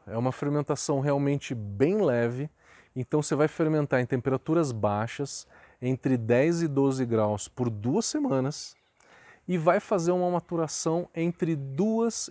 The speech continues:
e três semanas a frio pra poder decantar ela. Geralmente são os europeus que fazem essa cerveja, e os europeus respeitam muito esses tempos.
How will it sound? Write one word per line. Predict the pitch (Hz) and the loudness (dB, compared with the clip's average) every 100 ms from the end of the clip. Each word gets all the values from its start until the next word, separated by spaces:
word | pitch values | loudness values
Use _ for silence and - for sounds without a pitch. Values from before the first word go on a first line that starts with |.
| - | -8
e | |
três | 175 - 175 175 180 | -8 -2 2 2 2
semanas | - 175 143 139 143 147 - _ _ _ _ | -2 0 0 0 0 -4 -10 _ _ _ _
a | 151 | -6
frio | 143 - 147 127 120 | -6 -4 2 4 4
pra | - 123 | 0 -6
poder | - 123 127 | -2 2 4
decantar | 127 - 139 131 131 127 | 2 0 -2 0 2 2
ela. | 120 104 98 95 _ _ _ _ _ _ _ - _ _ | 2 0 -2 -6 _ _ _ _ _ _ _ -20 _ _
Geralmente | 156 214 208 214 | 2 4 4 2
são | - 208 | 2 2
os | 180 | 2
europeus | 208 202 - 214 - | 2 0 0 -2 -2
que | 180 | -6
fazem | - 165 165 | 0 2 2
essa | 156 160 | -2 -4
cerveja, | - 165 135 131 120 98 _ _ _ _ _ - - - | -2 0 4 4 2 -4 _ _ _ _ _ -20 -20 -2
e | 151 | 0
os | 147 | 4
europeus | 160 165 - 175 - | 4 4 2 0 2
respeitam | 180 - - 175 185 190 | -2 -2 -2 -2 0 -4
muito | 160 151 156 | -2 -2 -2
esses | 156 - - | -6 -8 -12
tempos. | - 123 117 113 - - - | -4 -2 -2 -4 -16 -20 -20